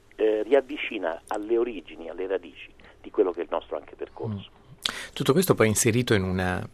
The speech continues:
Speaker 2: scenografia naturale che è straordinaria, no? La, la piazza del, del Duomo di Orvieto è di una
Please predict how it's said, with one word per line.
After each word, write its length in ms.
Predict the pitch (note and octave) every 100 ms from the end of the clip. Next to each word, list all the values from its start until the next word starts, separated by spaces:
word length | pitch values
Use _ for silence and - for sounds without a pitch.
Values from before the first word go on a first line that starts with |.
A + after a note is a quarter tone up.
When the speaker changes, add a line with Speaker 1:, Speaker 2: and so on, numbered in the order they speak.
| _
Speaker 2:
scenografia 680 | - C#3 G#2+ G#2 G#2+ A#2+ B2
naturale 500 | G#2 A2+ G#2+ B2+ -
che 120 | G2
è 40 |
straordinaria, 800 | - G2+ F#2+ G#2+ A#2+ F#2+ G2 F#2+
no? 160 | G2+ A2
La, 260 | F#2 F2+
la 120 | F2+
piazza 400 | F#2 G#2 G#2+ -
del, 320 | G2 F#2+ F#2+ F#2
del 160 | G2
Duomo 340 | G2 G2+ G2+ G2
di 300 | G2 F#2+ F#2+
Orvieto 560 | F#2+ G2 G#2 A#2 A2+ G2+
è 280 | F#2+ G2 F#2+
di 160 | F#2+
una 180 | F#2+ F#2